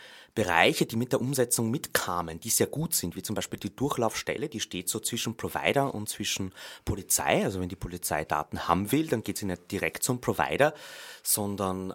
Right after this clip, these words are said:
äh, über diese Durchlaufstelle, die mal prüft, ist das eine valide Anfrage, aufgrund welches, äh, welches Paragraphen im Strafgesetzbuch oder so weiter. Und die geht dann her, prüft diese Anfrage, st-, gibt die an den Provider weiter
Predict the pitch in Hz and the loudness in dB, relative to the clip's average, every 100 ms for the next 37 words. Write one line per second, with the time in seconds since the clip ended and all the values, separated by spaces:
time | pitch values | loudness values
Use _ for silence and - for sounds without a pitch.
0 | - 95 92 107 107 104 104 - 92 90 | -4 -2 -2 -4 -6 -4 -4 0 0 0
1 | - - 76 110 - 110 95 - 117 127 | -2 -4 -4 -4 -2 -2 -2 0 0 0
2 | - - - _ - - 98 90 85 85 | -4 -10 -20 _ -8 -4 -4 -4 -8 -4
3 | 78 101 123 - 107 107 104 90 - 107 | -2 -2 -2 2 4 6 4 2 -2 -4
4 | 92 87 78 90 - - - 82 87 - | -2 0 -2 -2 -4 -2 -2 -2 -4 -6
5 | - - 90 95 - 82 87 85 80 - | -8 -4 -2 -2 -6 -4 -4 2 2 2
6 | 104 90 - 104 - 123 113 - - 120 | -2 -4 2 4 4 2 2 0 -2 -4
7 | - - - 101 101 104 92 98 110 - | -6 -20 -16 -10 -10 -8 -8 -8 -10 -14
8 | - - - - 117 107 - - - 113 | -18 -18 -16 0 0 0 -4 -8 -4 0
9 | 107 82 95 135 - 123 156 - 113 76 | 0 4 6 6 4 -2 -2 -2 0 4
10 | 92 170 143 147 151 156 - - 123 - | 4 4 6 6 6 2 0 -4 -4 0
11 | 113 92 92 98 80 80 139 131 127 147 | 0 0 -2 -2 0 4 4 4 2 2
12 | 175 | 2